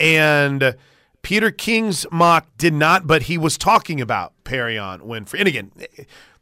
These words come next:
take these mocks for what they're worth. I mean, uh,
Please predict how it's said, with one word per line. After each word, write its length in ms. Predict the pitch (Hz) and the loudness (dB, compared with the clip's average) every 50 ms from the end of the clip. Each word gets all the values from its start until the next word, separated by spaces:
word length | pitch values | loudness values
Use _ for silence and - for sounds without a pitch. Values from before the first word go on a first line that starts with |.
| _ - | _ -4
take 220 | - 165 175 - | -2 -2 -2 -2
these 200 | 175 156 123 104 | -2 -4 -4 -2
mocks 280 | 127 123 113 113 - - | -2 -2 -2 -2 -4 -6
for 120 | - 127 | -6 -4
what 220 | 117 113 110 104 - | -4 -2 -4 -4 -4
they're 100 | 113 107 | -6 -6
worth. 460 | 104 120 123 120 117 110 - - 123 | -2 -2 -2 0 -2 -4 -6 -8 -12
I 20 | 113 | -10
mean, 260 | 110 107 104 98 - _ - - _ _ _ _ _ - | -10 -10 -10 -12 -14 _ -20 -20 _ _ _ _ _ -10
uh, 140 | 107 107 | -10 -10